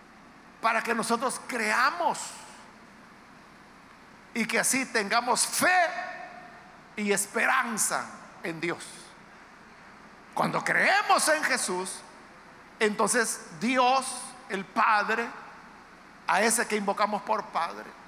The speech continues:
pero que es un Padre que juzga, sentimos hacia Él confianza,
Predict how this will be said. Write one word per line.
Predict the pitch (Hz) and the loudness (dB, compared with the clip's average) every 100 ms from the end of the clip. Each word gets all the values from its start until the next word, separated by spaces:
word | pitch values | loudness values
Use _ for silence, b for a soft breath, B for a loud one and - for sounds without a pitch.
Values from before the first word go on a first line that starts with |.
| - - - - - - - - | -20 -20 -20 -20 -20 -20 -20 -6
pero | 208 196 | 0 2
que | 226 | 2
es | 208 | 2
un | 226 | 2
Padre | 220 226 233 226 | 2 2 2 2
que | 214 | 2
juzga, | 185 220 269 220 - - 175 - - - - - - - - - - - - - - - - - - - - - - - - - - - - - - - - | 4 6 6 4 0 -6 -10 -10 -16 -20 -20 -20 -20 -20 -20 -20 -20 -20 -20 -20 -20 -20 -20 -20 -20 -20 -20 -20 -20 -20 -20 -20 -20 -20 -20 -20 -20 -20 -2
sentimos | - 175 156 285 302 247 214 | 0 0 0 -2 0 0 0
hacia | 190 190 202 | -2 0 0
Él | 214 214 - | 0 -6 -6
confianza, | 190 165 - 208 240 233 208 175 - | -4 -4 -4 -2 0 0 -2 -6 -6